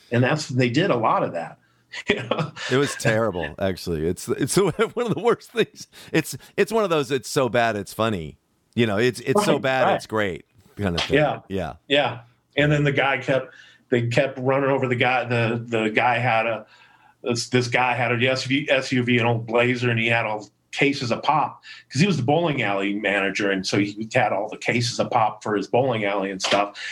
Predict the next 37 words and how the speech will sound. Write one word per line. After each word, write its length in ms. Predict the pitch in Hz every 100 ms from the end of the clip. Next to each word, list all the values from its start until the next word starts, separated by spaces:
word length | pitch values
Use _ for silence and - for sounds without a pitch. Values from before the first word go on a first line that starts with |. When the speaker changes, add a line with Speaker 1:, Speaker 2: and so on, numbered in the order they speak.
| - - -
Speaker 1:
and 200 | 127 120
he 80 | 120
had 120 | 120
'em 120 | 120
all 160 | 113 113
stacked 360 | - 131 131
by 100 | 113
his 120 | 107
car, 320 | - 123 123 120
and 100 | 123
the 40 |
kids 320 | - 156 110
were, 140 | 127 123 - - -
you 80 |
know, 140 | 135 131
freaked 340 | - 156 151
out 160 | 139 -
from 100 | 139
the 80 | 123
blob. 320 | 131 135 131
They 80 | 135
come 200 | 151 143
around 200 | 143 139
the 60 |
corner 360 | - 262 214 240
and 200 | 170 143
run 180 | 156 165
over 260 | 170 156
all 160 | 131 139
his 160 | 123
pop, 400 | - - 120 131
and, 200 | 131 120 117 - -
and 100 | 123
he's 160 | 143 143
all 200 | 147 139
mad, 380 | 139 139 147 147
and, 160 | 120